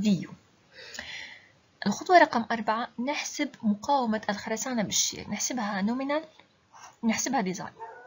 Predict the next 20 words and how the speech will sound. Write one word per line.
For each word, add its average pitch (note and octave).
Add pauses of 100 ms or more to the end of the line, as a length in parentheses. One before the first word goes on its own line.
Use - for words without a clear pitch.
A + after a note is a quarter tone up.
(520)
nominal C#4 (500)
هي A#3+ (480)
واحد A#3
على G#3
ستة A3
لامدا A3+
جذر A3
F -
برايم G#3+
سي G3+
بي A#3
ويب A3+
في -
دي، A3
أو A#3
حكينا A#3+
بنقرب G#3+
بسدس -
سبعتاش A3+
بالمية A3+